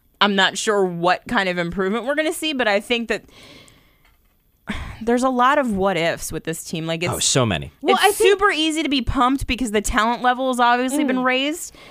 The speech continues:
Speaker 1: um,
Speaker 3: Mm.
Speaker 1: by subtraction and also obviously by some addition. But then you still need a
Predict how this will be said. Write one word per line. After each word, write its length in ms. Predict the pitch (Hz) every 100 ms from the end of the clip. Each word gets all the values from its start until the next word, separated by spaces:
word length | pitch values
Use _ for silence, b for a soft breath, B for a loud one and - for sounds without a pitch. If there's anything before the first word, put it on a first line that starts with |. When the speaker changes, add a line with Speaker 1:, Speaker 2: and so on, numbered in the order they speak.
| B B
Speaker 1:
um, 240 | 370 196 202
Speaker 3:
Mm. 20 |
Speaker 1:
by 200 | 202 202
subtraction 840 | - 202 - 220 226 - 240 247
and 160 | - 208
also 420 | 175 190 208 196
obviously 400 | 160 180 190 208 196
by 160 | 185
some 200 | 185 196
addition. 560 | 175 180 180 - 277 320 B B B B
But 140 | 240
then 160 | 247 247
you 120 | 240
still 500 | - - - 262 269
need 580 | 240 220 226 240 233 - _ _ _
a 100 | -